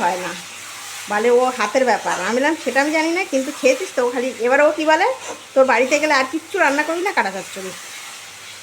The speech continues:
শুধু কাটা, কাটা চচ্চড়ি, শুধু কাটা চচ্চড়ি করে করে আমাকে খাওয়াবি।"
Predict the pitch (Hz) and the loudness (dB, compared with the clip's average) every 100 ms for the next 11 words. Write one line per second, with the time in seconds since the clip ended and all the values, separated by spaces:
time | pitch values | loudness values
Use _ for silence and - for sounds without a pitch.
0 | - - - - - - 302 294 247 247 | -18 -16 -14 -12 -12 -6 -2 2 2 0
1 | - 247 240 233 220 - 190 - 302 311 | -2 -2 0 -2 -4 -8 -10 -6 -6 -2
2 | 262 262 262 - 285 262 285 294 330 262 | -2 0 -4 -4 -4 0 0 0 -2 -4
3 | 254 277 214 190 196 | -6 -8 -10 -10 -12